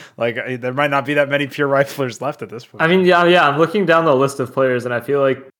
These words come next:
Speaker 2: there isn't anybody who can really oust him from that. Like,
Speaker 1: Yeah.
Speaker 2: I honestly, right now,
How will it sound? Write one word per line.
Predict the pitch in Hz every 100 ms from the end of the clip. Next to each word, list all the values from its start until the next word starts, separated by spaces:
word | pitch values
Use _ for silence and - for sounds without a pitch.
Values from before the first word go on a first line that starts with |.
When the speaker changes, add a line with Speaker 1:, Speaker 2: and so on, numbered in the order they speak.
| -
Speaker 2:
there | 127 131
isn't | 139 120 127 123
anybody | 123 120 120 120 113
who | 113
can | 110
really | 117 113 120
oust | 113 110 - 127
him | 123
from | 139 147
that. | 151
Like, | 120 117
Speaker 1:
Yeah. | 117 113 110 120 131 _ _ -
Speaker 2:
I | 143
honestly, | 143 143 170 165 190 185
right | 147 131 127 123
now, | 120 117 147 208 240